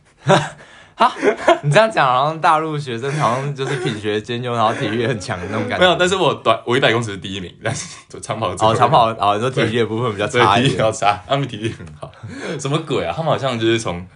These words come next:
Speaker 2: 就是国高中都有这个要求。
Speaker 1: 还是说其实厦门大学那边都是，就是会走路上山，走路上学的那种？
Speaker 2: 哎，我们宿舍也在山上啊。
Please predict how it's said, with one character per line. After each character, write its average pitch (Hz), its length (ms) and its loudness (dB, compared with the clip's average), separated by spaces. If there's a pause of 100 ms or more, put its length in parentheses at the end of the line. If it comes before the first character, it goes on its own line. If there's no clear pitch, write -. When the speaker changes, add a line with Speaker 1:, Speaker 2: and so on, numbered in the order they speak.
(160)
Speaker 2:
就 107 100 -10
是 113 60 -2
国 95 260 -4
高 92 180 2
中 90 160 -4
都 92 120 0
有 78 100 -2
这 76 100 -8
个 80 100 -6
要 87 180 -12
求。 - 180 -18 (220)
Speaker 1:
还 117 100 2
是 127 100 6
说 151 140 6
其 147 100 -2
实 110 140 2
厦 123 180 6
门 110 120 -4
大 113 100 4
学 117 120 0
那 101 100 -2
边 104 120 -2
都 104 160 4
是， 104 320 -4 (160)
就 98 140 -8
是 95 220 -6
会 101 200 -2
走 87 220 -6
路 95 100 -4
上 92 220 -6
山， 76 220 -12
走 104 160 -2
路 110 80 0
上 113 180 -2
学 87 140 -10
的 78 80 -10
那 85 120 -10
种？ 73 160 -14 (280)
Speaker 2:
哎， 180 80 6
我 151 80 8
们 117 80 2
宿 170 120 2
舍 151 120 2
也 104 60 2
在 104 40 -2
山 95 140 -4
上 92 120 -4
啊。 80 140 -8